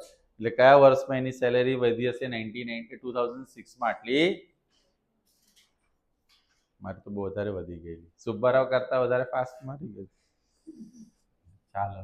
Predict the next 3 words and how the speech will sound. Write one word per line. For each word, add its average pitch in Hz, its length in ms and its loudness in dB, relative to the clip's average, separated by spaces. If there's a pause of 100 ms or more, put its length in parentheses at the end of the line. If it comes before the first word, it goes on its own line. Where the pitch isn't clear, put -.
બિચારા. 98 480 -8 (2250)
શું 139 200 -4
થયું? 95 300 -6